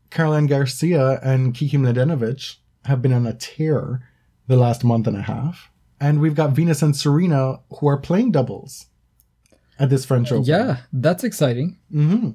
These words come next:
Speaker 1: They won their first round match. And after they both played singles today, they were able to get in one set in their doubles second round, which they won.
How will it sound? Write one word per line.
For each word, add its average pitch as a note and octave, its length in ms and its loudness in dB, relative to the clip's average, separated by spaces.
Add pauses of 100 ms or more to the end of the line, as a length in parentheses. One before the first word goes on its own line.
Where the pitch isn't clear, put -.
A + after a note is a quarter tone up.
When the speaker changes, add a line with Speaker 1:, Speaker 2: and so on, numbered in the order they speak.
(240)
Speaker 1:
They C#3 140 2
won C#3+ 240 2
their G3 140 2
first D#3 320 0
round A#2 180 2
match. A2+ 460 -8 (720)
And C#3 220 2
after D3 320 0
they D3+ 140 4
both C#3 400 0
played D#3 260 0
singles B2+ 680 -2
today, A#2+ 440 -2 (540)
they C#3+ 80 2
were C#3 140 2
able C3+ 140 0
to C3+ 120 -2
get C3 240 0
in A#2+ 260 2
one B2+ 240 2
set - 480 -6 (100)
in C3+ 160 0
their B2 140 2
doubles A2+ 540 -4 (160)
second B2 360 -4
round, - 320 -16 (120)
which C3+ 200 0
they C3+ 120 2
won. A#2+ 340 -2